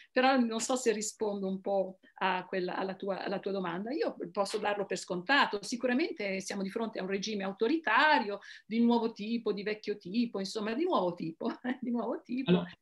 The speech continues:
Speaker 1: Mm-hmm.
Speaker 2: No, io ti, ti ringrazio tantissimo di questa, di questa risposta. Secondo me sì, ovviamente è, è, è una risposta a quello che dicevo io.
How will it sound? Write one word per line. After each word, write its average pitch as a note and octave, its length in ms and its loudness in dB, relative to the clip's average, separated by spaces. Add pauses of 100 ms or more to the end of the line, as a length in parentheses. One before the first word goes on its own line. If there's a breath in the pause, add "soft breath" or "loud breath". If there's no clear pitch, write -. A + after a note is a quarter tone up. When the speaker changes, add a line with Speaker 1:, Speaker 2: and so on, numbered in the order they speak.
(400)
Speaker 1:
Mm-hmm. G3 220 -10
Speaker 2:
No, G3 160 -2
io F3 160 6
ti, - 160 -18
ti - 100 4
ringrazio E3+ 380 6
tantissimo C3+ 420 -2
di A#2+ 100 2
questa, A2 560 -4
di A2+ 120 -4
questa B2 240 2
risposta. F3 540 2
Secondo A2 340 0
me B2+ 140 2
sì, - 180 6
ovviamente A2+ 600 2
è, A2+ 220 -6
è, - 200 -8
è A#2 120 -4
una A2+ 180 2
risposta G#2+ 440 -4
a - 20 -4
quello A#2 200 2
che B2+ 140 2
dicevo C3 340 4
io. D3 360 2